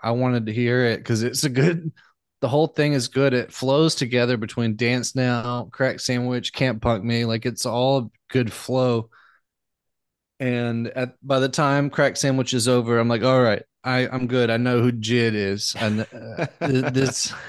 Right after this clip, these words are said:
Speaker 1: let's get to it. And then that's when it really just gets crazy as shit with Can't Punk Me, um, with Earth Gang, which is just, like, this, th-, this insane, like, hard as fuck,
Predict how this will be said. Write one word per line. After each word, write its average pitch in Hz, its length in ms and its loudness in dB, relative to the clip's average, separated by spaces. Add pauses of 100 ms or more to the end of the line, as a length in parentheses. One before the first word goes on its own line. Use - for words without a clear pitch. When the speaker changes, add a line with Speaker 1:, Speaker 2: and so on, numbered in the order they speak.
(200)
Speaker 1:
let's 143 360 -4
get 139 340 -2
to 135 240 0
it. 117 160 -4 (380)
And 139 200 -6
then 170 500 2 (420)
that's 135 360 -2
when 156 200 -2
it 123 160 -6
really 139 400 0
just 120 260 -4
gets - 260 -4
crazy 127 580 0
as 107 60 -2
shit - 460 0 (340)
with 120 280 -4
Can't 143 360 -2
Punk 113 280 0
Me, 113 300 0 (920)
um, 117 340 -2
with 110 160 -4
Earth 120 260 -4
Gang, 110 520 -4
which 123 240 -10
is 113 160 -6
just, 123 320 -4
like, 110 160 -6
this, 113 260 -6 (1120)
th-, 120 120 -14 (840)
this 135 220 -4
insane, 135 880 -4
like, 120 180 -8 (480)
hard 131 680 2
as 123 260 -6
fuck, 120 460 -2